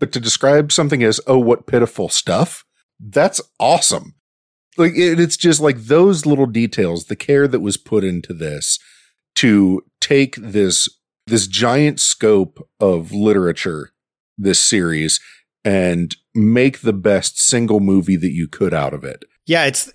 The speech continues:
Speaker 2: it's the balance that required me to have the subtitles on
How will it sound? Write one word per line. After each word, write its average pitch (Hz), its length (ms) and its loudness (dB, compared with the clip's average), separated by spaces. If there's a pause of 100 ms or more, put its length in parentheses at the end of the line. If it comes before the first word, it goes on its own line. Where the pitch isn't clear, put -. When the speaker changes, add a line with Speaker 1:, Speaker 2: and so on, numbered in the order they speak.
(120)
Speaker 2:
it's 147 200 -2
the 156 100 -2
balance 151 760 -2
that 143 360 -4
required 147 640 -2
me 160 180 2
to 147 120 -2
have 131 300 -2
the 120 80 -8
subtitles 139 880 0 (280)
on 151 520 0